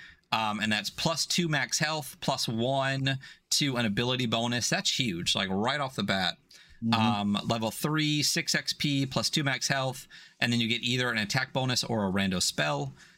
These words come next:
Speaker 1: uh, or you gain a whole nother rando spell. Level four is twelve, um, and that's plus two max health and plus one to an ability again. Level five, plus two max health, and it's, it's, it repeats.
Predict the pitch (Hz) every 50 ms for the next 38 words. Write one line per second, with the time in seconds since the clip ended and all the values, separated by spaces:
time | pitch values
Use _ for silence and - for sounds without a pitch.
0 | _ _ - 120 110 107 - 127 123 113 107 104 101 101 - 127 120 123 123 110
1 | 104 120 123 117 113 107 104 101 98 95 95 92 - - 139 131 131 127 117 110
2 | 101 107 - - - 151 151 143 139 120 104 95 - - - - - - 170 175
3 | 175 175 180 180 170 165 - - - - - - - - - _ _ - - 123
4 | 120 113 110 107 107 104 104 101 101 98 92 123 - - - - 110 113 110 107
5 | 101 - - - 143 135 - - - 143 131 120 117 - - 139 131 131 131 -
6 | 117 107 101 - 117 104 - - 104 101 - - 92 90 95 131 135 139 131 135
7 | 131 131 120 127 127 127 123 120 120 - - - - - - - - 117 101 98
8 | - - 143 135 135 127 123 - 127 98 - - 131 120 110 - - 156 165 160
9 | - - - - - 117 113 104 101 - 117 - - 120 107 113 104 - 123 113
10 | 110 110 101 - 95 85 - - -